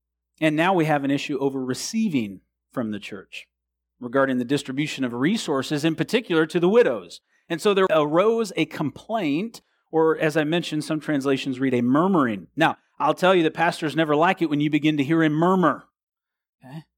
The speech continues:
A murmur. Things are going on, right? And you're catching it, and you're sort of hearing rumblings of it, and you're starting to wonder, "Uh-oh,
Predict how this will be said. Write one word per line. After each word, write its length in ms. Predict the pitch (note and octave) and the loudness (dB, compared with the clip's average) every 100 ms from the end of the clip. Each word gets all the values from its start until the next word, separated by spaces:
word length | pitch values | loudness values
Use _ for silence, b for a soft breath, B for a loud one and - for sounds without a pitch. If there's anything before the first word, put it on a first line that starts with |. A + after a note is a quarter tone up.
| _ A2+ | _ -16
A 40 | |
murmur. 440 | A#2 A#2+ G#2+ F#2+ G2 - - - - - - - - - - - - | -12 -10 -12 -16 -18 -16 -16 -18 -18 -20 -20 -20 -20 -20 -20 -20 -20
Things 240 | C3 B2+ B2 | -12 -8 -8
are 80 | A#2 | -2
going 300 | C3 C3 C3 | 2 2 2
on, 400 | C#3 C3 F2 F2+ | 2 0 -4 -10
right? 280 | G#2+ B2+ - _ - | -8 -8 -10 _ -8
And 120 | A#2+ | -6
you're 100 | A#2 | -6
catching 400 | - D3 - A2 | -6 -8 -8 -14
it, 40 | |
and 100 | G#2 | -16
you're 100 | A2 | -16
sort 260 | G#2 C#3 B2+ | -14 -12 -10
of 60 | A2 | -8
hearing 320 | D3 D3 C#3 | -2 -2 0
rumblings 640 | D3+ F#3+ F3+ C#3 A#2 A2 | 2 2 2 0 0 -4
of 160 | G#2 F#2 | -10 -12
it, 180 | F#2+ | -14
and 100 | B2 | -12
you're 80 | A2+ | -12
starting 360 | - C3+ C#3 C#3+ | -6 -4 -2 0
to 40 | |
wonder, 240 | D3 D3+ B2+ | 2 2 2
"Uh-oh, 380 | F3 C3 - | 2 -2 -10